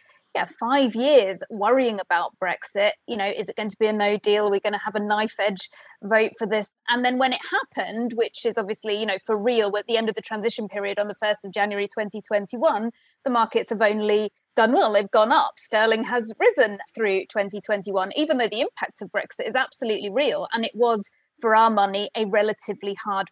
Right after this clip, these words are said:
Brexit. It has had a very real impact on U K exporters and,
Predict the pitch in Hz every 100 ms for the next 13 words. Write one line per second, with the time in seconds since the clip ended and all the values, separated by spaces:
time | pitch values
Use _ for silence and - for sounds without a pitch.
0 | 180 165 - - - - - 214 196 -
1 | 180 - 208 180 214 208 202 185 185 185
2 | 180 - _ _ - 214 185 175 - -
3 | _ - 208 202 202 202 190 - 185 185
4 | - - 208 - - 190 185 190 190 190
5 | 190